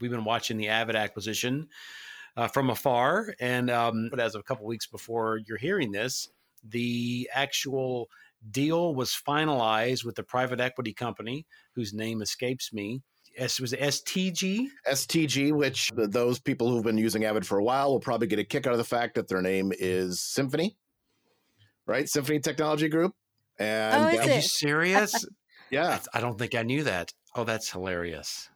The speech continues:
Speaker 1: Well, it's apropos. They would have bought Avid. And then, and right after the announcement that it was finalized went through, the Avid, Avid C E O, Jeff Rosica, he's gonna be stepping down at some point in the future. Michael, what do you, what's your thoughts on that?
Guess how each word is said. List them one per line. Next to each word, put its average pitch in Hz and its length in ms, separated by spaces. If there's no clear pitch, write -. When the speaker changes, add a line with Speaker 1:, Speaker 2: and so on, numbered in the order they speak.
Speaker 1:
Well, 156 200
it's - 140
apropos. 147 560
They 107 140
would 110 120
have 101 140
bought 117 160
Avid. 113 380
And 107 120
then, 131 300
and 147 120
right 190 140
after 202 200
the 160 160
announcement 147 600
that 127 120
it 117 80
was 107 160
finalized 127 640
went 120 240
through, 135 540
the 120 120
Avid, 120 340
Avid 113 280
C 113 320
E 117 40
O, 139 140
Jeff 123 300
Rosica, 139 580
he's 120 320
gonna 113 160
be 113 100
stepping 131 400
down 165 300
at - 100
some 101 180
point 95 240
in 95 80
the 92 80
future. 92 540
Michael, 135 260
what 165 100
do 180 60
you, 151 300
what's 185 120
your 196 100
thoughts 151 340
on 123 180
that? 101 240